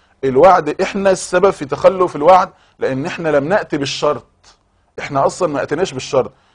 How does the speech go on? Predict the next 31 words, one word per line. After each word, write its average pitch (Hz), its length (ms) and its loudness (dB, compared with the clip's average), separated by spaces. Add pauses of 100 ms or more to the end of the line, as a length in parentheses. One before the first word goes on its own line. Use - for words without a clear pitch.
(120)
"واعلموا 151 520 2
أن 143 120 -4
الله 147 400 2
لا 127 200 2
يستجيب 139 500 -6
دعاءً 127 320 0
من 113 180 -14
قلب 117 340 -4
غافل 110 340 -4
الله". 90 200 -16 (340)
المفروض 220 440 0
الصلاة 196 320 2
تعمل 147 380 2
إيه؟ 127 220 -4 (120)
"إن 214 220 4
الصلاة 160 440 0
تنهى 143 460 -4
عن 135 200 -6
الفحشاء 123 580 -6
والمنكر، 107 440 -14 (460)
وأقم 175 460 6
الصلاة 143 640 0
لذكري". 135 600 -6 (420)
المفروض 160 320 -4
اللي 139 120 0
يصلي 143 360 2
ده 135 120 2
كده 131 200 -2
يخرج 156 300 -2
من 135 120 -8
صلاته 170 500 2